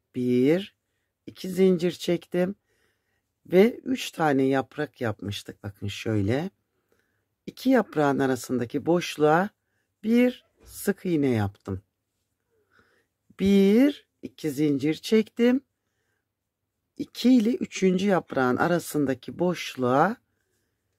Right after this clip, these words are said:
sık iğne yaptım. Şu bir alttaki yuva gibi hazırladık. İki zincir ve şimdi bakın artışlarımız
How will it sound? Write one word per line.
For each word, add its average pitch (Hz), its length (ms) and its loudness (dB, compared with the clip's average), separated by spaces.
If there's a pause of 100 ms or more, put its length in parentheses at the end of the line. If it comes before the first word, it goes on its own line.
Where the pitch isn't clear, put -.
(180)
sık - 460 -6
iğne 117 360 -4
yaptım. - 400 -14 (2250)
Şu 165 260 -10
bir 175 100 2
alttaki 147 460 -2
yuva 151 280 0
gibi 117 220 -4
hazırladık. 101 680 -8
İki - 280 -8
zincir 220 680 0 (1000)
ve 175 180 2
şimdi 190 720 0
bakın - 260 -12 (140)
artışlarımız 139 960 -4